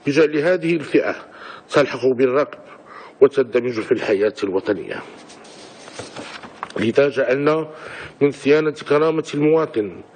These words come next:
الهدف من كل الإصلاحات السياسية والاجتماعية والمبادرات التنموية. فإقامة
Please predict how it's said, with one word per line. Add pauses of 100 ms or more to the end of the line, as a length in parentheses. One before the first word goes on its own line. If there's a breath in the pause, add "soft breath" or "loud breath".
(440 loud breath)
الهدف
من
كل
الإصلاحات (180)
السياسية
والاجتماعية (500 loud breath)
والمبادرات
التنموية. (1500 loud breath)
فإقامة